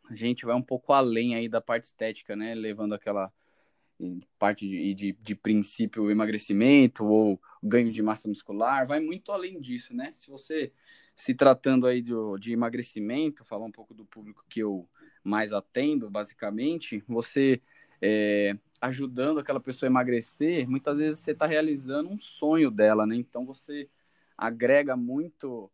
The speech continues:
muito na vida daquela pessoa. Você marca, com certeza, aquela pessoa na, pra,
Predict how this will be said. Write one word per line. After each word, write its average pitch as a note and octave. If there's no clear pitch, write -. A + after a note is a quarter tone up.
muito D3+
na C#3+
vida A2+
daquela A2
pessoa. A2
Você C#3+
marca, D3
com E3
certeza, D#3+
aquela B2
pessoa B2+
na, C3
pra, D#3+